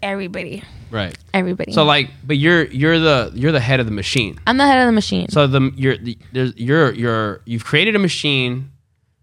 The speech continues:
Speaker 2: that supplies for others
Speaker 1: Yes.
Speaker 2: that are part of the team. So for sure, like, of course, like, and it's not like,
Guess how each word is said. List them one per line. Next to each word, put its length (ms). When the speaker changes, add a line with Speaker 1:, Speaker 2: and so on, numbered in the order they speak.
Speaker 2:
that 440
supplies 1120
for 260
others 540
Speaker 1:
Yes. 180
Speaker 2:
that 100
are 80
part 200
of 60
the 60
team. 360
So 160
for 160
sure, 280
like, 240
of 120
course, 320
like, 200
and 120
it's 120
not 180
like, 200